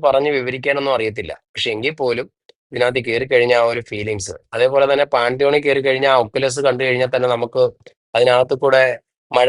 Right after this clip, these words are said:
പെയ്ത് കഴിഞ്ഞാൽ മഴവെള്ളം വരുന്നില്ല. അതുപോലെ തന്നെ പ്രാവ് അതിനകത്തൂടെ പറന്നിട്ട് പുറത്തോട്ട് പോകുന്നു. അതൊക്കെ ഒരു ശരിക്കും പറഞ്ഞാൽ ആർക്കിയോളജിക്കൽ ഹിസ്റ്ററിയിൽ സംഭവിക്കുന്ന ഒരു, ഉം, മിറാക്കിൾ ആണെന്ന് വേണമെങ്കിൽ പറയാം. എന്ന് പറഞ്ഞ മാതിരിയാണ് ഈ പറയുന്ന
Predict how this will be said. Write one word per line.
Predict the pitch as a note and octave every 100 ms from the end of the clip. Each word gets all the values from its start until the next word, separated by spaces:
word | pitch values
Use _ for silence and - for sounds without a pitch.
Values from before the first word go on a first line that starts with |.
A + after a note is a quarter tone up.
| C#3
പെയ്ത് | C3+ C3
കഴിഞ്ഞാൽ | B2+ B2+ B2
മഴവെള്ളം | A#2 B2 B2+
വരുന്നില്ല. | B2 B2 A#2+ A#2 - _ _ _ -
അതുപോലെ | A#2 B2+ C3 B2+
തന്നെ | B2+ A#2+
പ്രാവ് | B2 A#2 C3 B2+
അതിനകത്തൂടെ | B2 C3 C3 B2+ A#2
പറന്നിട്ട് | A2+ B2 B2 A#2+
പുറത്തോട്ട് | A2+ C3 B2+
പോകുന്നു. | B2+ A2+ A2+ A2+ _ _ _
അതൊക്കെ | C3+ D#3+ F#3 F3
ഒരു | F3 E3+
ശരിക്കും | C#3+ D3 D#3+
പറഞ്ഞാൽ | D3+ D3 D3 C#3 - - C3
ആർക്കിയോളജിക്കൽ | C3+ D3 D#3+ D#3 D#3+ D#3+ D3
ഹിസ്റ്ററിയിൽ | C3 - D3 D3 D3 D3 D3 B2 -
സംഭവിക്കുന്ന | B2+ B2 B2+ C3 C3 C3 B2
ഒരു, | B2 B2 A2 _ _ C#3
ഉം, | A#2+ A#2+ A#2 A2+ A#2
മിറാക്കിൾ | B2+ D3+ F3 D3+
ആണെന്ന് | A#2+ A#2+
വേണമെങ്കിൽ | G#2+ G#2 G#2+
പറയാം. | G2+ F2 - _ _ _ _ _ _ -
എന്ന് | A2 A#2 D#3+
പറഞ്ഞ | C3+ C#3
മാതിരിയാണ് | D3 D3 D3 A#2+ A#2 C3+ - A#2
ഈ | B2
പറയുന്ന | A#2 A#2